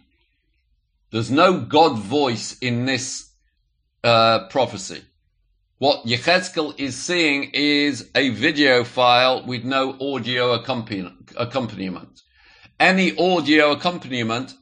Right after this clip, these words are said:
is being provided by his own imagination. So, here is a specific type of prophecy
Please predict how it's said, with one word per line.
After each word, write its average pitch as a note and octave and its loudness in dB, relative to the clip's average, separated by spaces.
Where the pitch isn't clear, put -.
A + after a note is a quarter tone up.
is C3+ -4
being C#3 0
provided C3+ 2
by B2+ 0
his B2 -6
own C3+ -2
imagination. B2 -6
So, D3 4
here D#3 2
is C#3 -6
a A#2+ -2
specific F#3+ -10
type C#3+ 2
of A#2+ -10
prophecy A#2+ -6